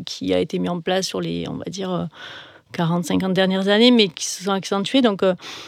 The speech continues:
avec un a-, un accès à l'éducation plus qualitatif, quantitatif, par exemple quatre-vingts pour cent, cent pour cent de classes d'âge au baccalauréat, donc là,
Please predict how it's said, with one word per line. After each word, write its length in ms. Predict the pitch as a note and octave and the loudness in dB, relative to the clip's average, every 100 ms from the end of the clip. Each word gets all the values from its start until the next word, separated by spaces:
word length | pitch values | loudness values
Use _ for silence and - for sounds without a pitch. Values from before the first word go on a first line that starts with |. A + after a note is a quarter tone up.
| - - | -12 -2
avec 340 | G3 G3 - | 2 2 4
un 180 | G3 G3 | 4 6
a-, 140 | G3 - | 2 0
un 380 | G#3 G3 F#3+ G3 | 0 2 2 2
accès 480 | G3 - - G#3 G3+ | 0 -4 0 2 4
à 40 | |
l'éducation 760 | F#3+ F3 F#3+ F3 - G3 G3 G3+ | 2 -2 0 0 0 -4 -2 -4
plus 200 | - F#3 | -6 0
qualitatif, 680 | G3 F#3 F3+ F3+ - G#3 | 0 2 0 0 -2 -4
quantitatif, 800 | - G3 F3+ G3+ F3+ - G3+ G#3+ | -2 0 2 2 2 -2 -6 -6
par 120 | - | -4
exemple 180 | E3+ E3+ | -2 -4
quatre-vingts 360 | E3 E3+ - F3+ | -6 -6 -4 -4
pour 100 | E3+ | -4
cent, 180 | - F#3+ | -6 -6
cent 160 | F#3+ | -6
pour 120 | E3+ | -8
cent 100 | - | -6
de 80 | G3 | -6
classes 220 | F#3 F#3 | -4 -4
d'âge 240 | E3+ F#3 F#3+ | -2 -4 -4
au 20 | |
baccalauréat, 640 | E3+ E3 F3 E3+ F3+ G#3 | -6 -6 -6 -2 0 2
donc 180 | G3+ | 0
là, 60 | F#3 | -2